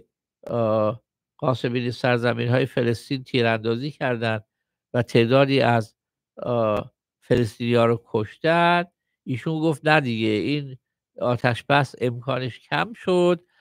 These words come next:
بس ما از امروز با آذوقه از هوا برای اینها می‌فرستیم. هر، اه، یک،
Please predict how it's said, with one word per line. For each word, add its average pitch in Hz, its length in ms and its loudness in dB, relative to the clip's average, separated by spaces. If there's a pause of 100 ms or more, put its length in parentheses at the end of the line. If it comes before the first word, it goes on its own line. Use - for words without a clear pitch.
(260)
بس 139 260 0
ما 151 140 4
از 127 260 2
امروز 135 460 0
با 165 180 2
آذوقه 131 640 2
از 160 320 0
هوا 143 380 0
برای 101 300 0
اینها 104 320 -6
می‌فرستیم. 104 880 -14 (1080)
هر، 156 400 2 (200)
اه، 120 360 -4
یک، 135 420 2